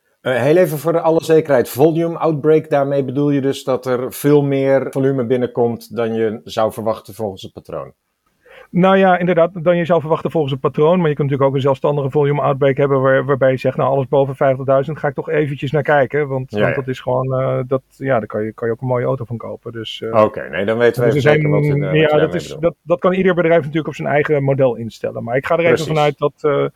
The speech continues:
Speaker 2: dat, eh, een, een, een kleine middenklasse auto reden genoeg is om even te kijken, eh, wat zou
Speaker 1: <laughs>
Speaker 2: erachter kunnen zitten.
Speaker 1: Ja.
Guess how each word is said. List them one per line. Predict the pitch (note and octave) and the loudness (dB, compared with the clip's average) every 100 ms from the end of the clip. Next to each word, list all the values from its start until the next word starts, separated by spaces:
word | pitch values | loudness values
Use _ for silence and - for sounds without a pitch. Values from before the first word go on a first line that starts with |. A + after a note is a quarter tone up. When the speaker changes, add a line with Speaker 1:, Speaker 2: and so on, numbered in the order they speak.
| _ _ _ _ _ - | _ _ _ _ _ -4
Speaker 2:
dat, | D#3 D3 | -2 0
eh, | C#3+ C3+ C#3 | 2 2 0
een, | C#3+ - | -4 -4
een, | C#3+ | -8
een | - C#3 | -6 -2
kleine | D3+ C#3+ | 2 2
middenklasse | D3 C#3+ D3+ C#3+ | 2 2 0 -2
auto | C#3+ C#3+ C#3+ C#3+ C#3 | 0 0 2 2 2
reden | C3+ D3 D3 | 2 0 0
genoeg | D3 C#3+ | -4 -4
is | C#3 | -4
om | C#3+ C3+ | -4 -2
even | C#3 C#3 C3+ C3+ | 0 0 0 0
te | - | -4
kijken, | C3 C3+ B2+ B2+ B2 A#2+ | -2 0 0 0 0 0
eh, | A#2+ B2 B2+ | -2 -6 -6
wat | C3 | -4
zou | A#2+ C#3 | 2 2
Speaker 1:
<laughs> | |
Speaker 2:
erachter | C3+ E3 C#3 | 2 -2 -6
kunnen | - B2 | -8 -8
zitten. | A2+ A2+ - G#3+ _ - | -6 -8 -6 -10 _ -6
Speaker 1:
Ja. | F#2+ F#2 | 0 0